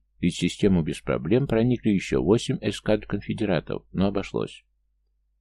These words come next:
Противник сгруппировался и даже не сделал попытки атаковать разрозненные вражеские отряды, выходящие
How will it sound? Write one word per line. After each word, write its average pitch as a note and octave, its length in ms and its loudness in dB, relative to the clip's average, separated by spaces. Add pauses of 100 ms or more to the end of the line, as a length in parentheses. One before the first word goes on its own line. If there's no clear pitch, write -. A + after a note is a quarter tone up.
Противник C#3+ 540 2
сгруппировался B2 920 2
и - 160 -2
даже A2 260 0
не A#2 140 4
сделал G2+ 300 4
попытки - 500 -4
атаковать F#2 540 -2
разрозненные G#2+ 720 2
вражеские G2+ 480 -2
отряды, C2 400 -2
выходящие E2 760 -2